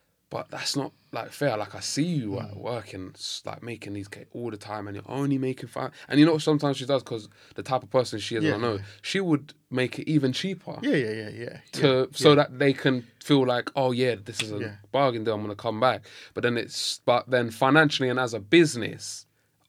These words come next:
Speaker 1: long term, it,
Speaker 2: Yeah.
Speaker 1: it won't work. Which is why we said at the beginning, your,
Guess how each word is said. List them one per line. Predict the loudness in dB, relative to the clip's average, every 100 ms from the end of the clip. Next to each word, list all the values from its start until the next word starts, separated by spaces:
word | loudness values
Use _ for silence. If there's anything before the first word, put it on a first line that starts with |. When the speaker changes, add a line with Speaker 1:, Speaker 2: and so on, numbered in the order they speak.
| 0
Speaker 1:
long | 6 8 8
term, | 6 4 2 -4
it, | -8 -4
Speaker 2:
Yeah. | -2
Speaker 1:
it | 0
won't | 0 -2
work. | -2 -4 -6 _ -20 _
Which | -2 0
is | 4
why | 10 10
we | 8
said | 4 0
at | 0
the | -4
beginning, | -2 -2 0 -2
your, | -2 -4